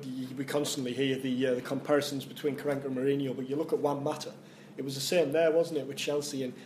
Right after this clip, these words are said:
although he was this marvellous player who was capable of turning any game, he, he kind of didn't buy into that, you know, the,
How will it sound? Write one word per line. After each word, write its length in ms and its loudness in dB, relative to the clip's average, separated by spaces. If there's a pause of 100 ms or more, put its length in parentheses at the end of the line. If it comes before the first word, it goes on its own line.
(140)
although 240 6
he 80 8
was 180 0
this 280 0
marvellous 520 2
player 380 2
who 80 0
was 160 -4
capable 400 2
of 60 -6
turning 300 -2
any 200 2
game, 300 2 (500)
he, 160 -14
he 100 -4
kind 300 -6
of 40 -8
didn't 200 0
buy 200 2
into 280 0
that, 280 0
you 80 -2
know, 160 2
the, 260 -4